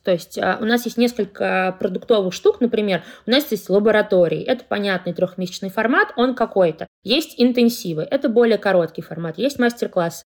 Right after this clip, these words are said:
Ты, допустим, приходишь на самый длинный формат, лабораторный, на три месяца ты сразу решил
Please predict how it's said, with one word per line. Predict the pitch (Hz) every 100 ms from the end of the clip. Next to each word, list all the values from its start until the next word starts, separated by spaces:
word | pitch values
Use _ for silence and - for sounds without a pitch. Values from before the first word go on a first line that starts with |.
| -
Ты, | 294
допустим, | 285 294 302 240
приходишь | 208 302 277 254
на | 196
самый | 190 233 233
длинный | 185 185 170
формат, | 160 180 208 294 220
лабораторный, | 202 214 202 175 156 147 143 156
на | 190
три | 180 220
месяца | 208 196 185 - -
ты | 160
сразу | - 208 202
решил | 165 156 - 226